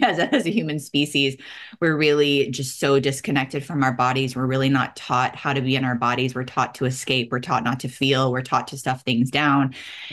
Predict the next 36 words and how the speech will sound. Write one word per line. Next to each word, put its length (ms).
And 160
so, 140
so 260
much 240
of 160
my 280
awakening 600
journey 320
has 280
been 440
in 120
the 100
realm 280
of 120
embodiment 920
and 160
learning 380
how 420
the 100
human 320
experience 840
and 240
not 220
running 220
away 280
from 260
it 200
and 140
really 440
being 300
present 560
with 200
what 160
is 440
and 180
not 400